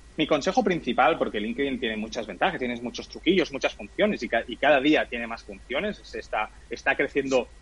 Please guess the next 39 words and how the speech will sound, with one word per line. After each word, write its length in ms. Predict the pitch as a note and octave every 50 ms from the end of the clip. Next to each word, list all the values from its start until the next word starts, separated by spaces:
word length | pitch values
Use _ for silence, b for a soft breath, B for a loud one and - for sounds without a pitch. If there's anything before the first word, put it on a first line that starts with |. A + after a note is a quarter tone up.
| - -
ahora 440 | - C3 C#3 D3+ D#3 E3 E3 D3 B2+
sí 200 | - - D3+ C3
que 80 | A#2+
está 180 | A2+ - - A#2+
creciendo 440 | - B2 A2+ - - G#2+ G#2 G2 F2+
bien, 260 | F2+ G2 B2+ D3+ D3+
hasta 240 | A2 - - G#2 G2+
ahora 340 | G2+ G#2+ A#2+ A#2 A2+ G2+ - - - - -
iba 160 | C3+ C3 C3
un 80 | B2 -
poco 200 | - B2+ A2+ A#2
de 120 | A#2 A2+
sobrada, 680 | - - G#2+ G#2 B2 D3+ D#3+ C3 A2 G#2 A2 A2 A2
y 80 | G#2+ G#2+
bueno, 300 | G#2+ C#3 C3 G#2 F#2 F2+ - - - b b b - -
hacía, 560 | - - - C#3+ C3+ C3 C3 B2+ B2+ B2+ C3 C3+
era, 120 | C3+ C#3
era 200 | C3+ C#3+ C#3+ C#3
así, 200 | - - - C3+
así, 200 | A#2+ - - E3+
pero 140 | E3 - C3
ahora 120 | D#3 F#3
está 140 | - - D3
creciendo 340 | B2+ B2+ - - A#2 A2+ A2
muy 160 | G#2 G#2 G#2
bien. 280 | G2+ B2 D#3 G3+ A3 - - - - - - -
Lo 80 | C3 C3+
importante 460 | B2+ B2+ B2 C3+ D#3+ F3+ E3 C#3+ D3+
es 140 | F3+ - - - - -
dedicarle, 920 | D3+ C#3 E3 E3 D#3 C#3+ D#3+ D#3 - - F3 F#3 G#3 G#3 G#3 G#3 A3 C4+ - - - - -
dedicarle 580 | C#3+ D3 C3+ B2+ B2 - C#3+ C#3+ D#3 E3+ F3 D3+
tiempo 480 | - C3+ C3+ C#3 C#3+ C3+ D#3+ F#3+ G#3+ - - - - - - -
a 420 | B2+ B2 A#2+ A2+ A2 A2 - C3
aquello 300 | B2 - C#3 C3+ C#3+ C#3+
que 60 | D3+
escribimos, 480 | C#3 - - - A2+ A#2+ C#3 E3+ - -
porque 260 | - C3+ B2 - A#2
al 80 | A2 -
final 380 | - A2+ A#2+ D3+ G3 B3+ D4